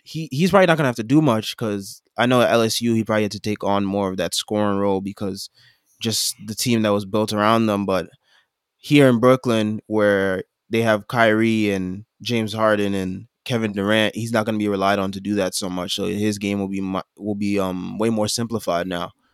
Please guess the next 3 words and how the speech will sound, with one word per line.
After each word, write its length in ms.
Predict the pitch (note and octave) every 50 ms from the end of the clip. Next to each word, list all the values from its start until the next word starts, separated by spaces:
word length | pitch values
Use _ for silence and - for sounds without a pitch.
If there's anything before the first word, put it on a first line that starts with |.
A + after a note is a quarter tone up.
| _ _ _ _ _ _
So 380 | - - G2+ F#2+ F#2 F2+ F#2 F#2+ _ _ _ _ _ _ _ _ _ _ _ _ _ _ _ _ _ _ _ _ _ _ _ _ _ _ _ - - -
there's 220 | F#2+ G2+ G2+ G2+ F#2
that. 340 | G2+ F#2+ F#2 F2+ F2 -